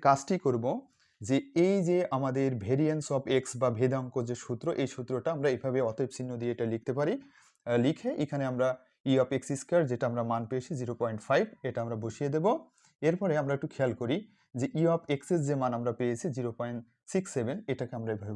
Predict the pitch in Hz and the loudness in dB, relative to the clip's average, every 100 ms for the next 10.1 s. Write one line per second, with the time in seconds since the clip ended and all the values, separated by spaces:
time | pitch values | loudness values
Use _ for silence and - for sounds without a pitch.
0 | 110 - 113 95 95 - _ _ _ _ | -6 -4 -4 -4 -8 -14 _ _ _ _
1 | _ _ - - _ _ 127 156 175 135 | _ _ -20 -20 _ _ -2 2 2 2
2 | 147 294 - _ - 147 - 143 110 117 | -2 -4 -8 _ -6 -6 0 2 4 2
3 | 104 98 101 _ _ _ _ - 165 170 | -2 -4 -8 _ _ _ _ 4 4 4
4 | 143 131 147 _ _ _ - 135 165 131 | 2 2 0 _ _ _ -4 -2 0 0
5 | 131 - 135 156 151 143 139 139 - - | 0 0 2 2 4 2 2 -2 -16 -2
6 | 127 123 - 127 170 151 139 139 123 113 | 2 4 4 2 0 0 2 4 2 4
7 | 147 - 160 139 127 123 - 123 120 131 | 0 0 0 2 4 4 4 0 2 0
8 | 135 123 123 123 117 - 117 117 120 110 | 2 4 4 2 -4 -6 -4 -2 -2 -2
9 | 120 151 - _ _ 143 139 160 135 139 | 0 0 -2 _ _ 0 4 4 4 4
10 | 135 | 2